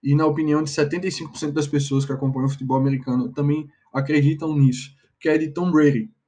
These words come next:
Aqui no Brasil a gente conhece ele como o marido de Gisele Bündchen. <laughs> Mas são essas duas pessoas.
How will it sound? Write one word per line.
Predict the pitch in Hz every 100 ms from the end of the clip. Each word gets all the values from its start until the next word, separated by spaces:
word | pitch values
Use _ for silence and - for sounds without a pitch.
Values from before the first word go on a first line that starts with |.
| -
Aqui | 139 156
no | 170
Brasil | 165 156
a | 165
gente | 160
conhece | 156 151 151
ele | 156
como | 151 156 156 139 -
o | 147
marido | 147 151 160
de |
Gisele | 160 170 175
Bündchen. | 143 135 - - _ - 180
<laughs> | 139 143 - - -
Mas | 123 127 131 131 131 139 139 - -
são | 165
essas | 175 170
duas | 143 170
pessoas. | - 185 - 135 113